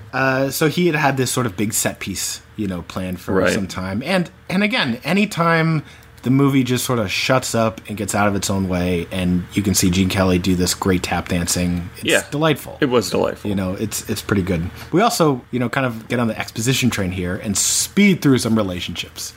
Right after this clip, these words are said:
Speaker 2: Oh my God.
Speaker 1: We kind of, we
Speaker 2: In
Speaker 1: kind of
Speaker 2: five minutes.
Speaker 1: Yeah, they're sort of like, "Who's gonna be with who?"
Speaker 2: Yeah.
Speaker 1: Uh, Gene Kelly "You're gonna be with Casey Higgins.
Speaker 2: We're not gonna putz around anymore."
Speaker 1: Sinatra,
Speaker 2: Yeah.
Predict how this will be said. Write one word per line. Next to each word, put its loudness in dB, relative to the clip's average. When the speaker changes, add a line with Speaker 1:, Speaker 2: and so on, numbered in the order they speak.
Speaker 2:
Oh 0
my 0
God. -2
Speaker 1:
We 2
kind 0
of, -2
we 0
Speaker 2:
In 0
Speaker 1:
kind 2
of 0
Speaker 2:
five 2
minutes. 0
Speaker 1:
Yeah, 2
they're 4
sort 2
of 0
like, 2
"Who's 2
gonna 4
be 4
with 2
who?" 4
Speaker 2:
Yeah. 2
Speaker 1:
Uh, 2
Gene 0
Kelly 0
"You're 2
gonna 2
be 2
with 0
Casey 0
Higgins. 0
Speaker 2:
We're 4
not 4
gonna 4
putz -2
around 4
anymore." 4
Speaker 1:
Sinatra, 2
Speaker 2:
Yeah. 4